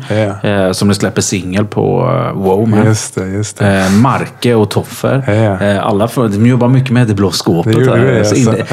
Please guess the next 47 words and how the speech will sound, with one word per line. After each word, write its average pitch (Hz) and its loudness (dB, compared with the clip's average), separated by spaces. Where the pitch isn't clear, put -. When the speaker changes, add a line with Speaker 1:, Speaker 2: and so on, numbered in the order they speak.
Speaker 2:
det 117 2
var 131 2
väl 135 2
innan 123 2
Det 143 2
blå 123 2
skåpet 98 -2
skapades 127 -2
kanske? 117 -6
Speaker 1:
Ja, 101 2
Speaker 2:
Ja. 123 0
Speaker 1:
det 120 -2
kan 135 0
nog 117 4
ha 110 2
varit 110 4
Speaker 2:
Det, 113 2
Speaker 1:
strax - -4
innan 95 -2
det, 90 -6
Speaker 2:
det 110 -2
kommer 113 0
Speaker 1:
alltså. 113 0
Speaker 2:
vara 104 2
tvåtusen 98 -4
tolv, 113 -2
tror - -2
jag, 113 2
Speaker 1:
Ja. 98 0
Speaker 2:
de 98 -2
bildades - -4
eller 85 -4
något - -8
i - -2
den 160 -4
stilen. - -6
Speaker 1:
Ja. - -2
Speaker 2:
Eh, 90 0
och - -6
Speaker 1:
Men 120 0
jag 104 -2
tror 151 2
Speaker 2:
ni 127 0
Speaker 1:
Marcus 117 -2
kände 104 -2
kanske 101 -4
till, 101 -2